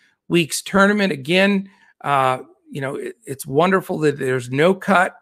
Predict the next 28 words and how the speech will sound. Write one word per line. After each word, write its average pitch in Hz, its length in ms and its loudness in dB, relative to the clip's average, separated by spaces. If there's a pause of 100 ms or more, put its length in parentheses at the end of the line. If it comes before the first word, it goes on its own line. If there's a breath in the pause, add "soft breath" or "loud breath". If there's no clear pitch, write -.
So - 160 -4
we're 135 180 -2
gonna 147 160 -2
get 147 180 -2
four 165 340 0
rounds. 170 640 4 (400 soft breath)
There's 135 200 -6
not 190 260 2
supposed 190 420 0
to 170 60 -8
be 170 360 -2
any 151 220 -4
weather 160 360 0
issues 170 380 -4
whatsoever. 165 800 0 (420)
So - 160 -4
we 147 120 -2
don't 170 160 2
have 175 280 2
to - 80 -6
be 147 180 -6
concerned 151 680 -2
with 131 300 0
morning 160 500 2
or 131 180 -2
afternoon 151 840 -2 (400)
tee 202 220 2
times. 190 720 4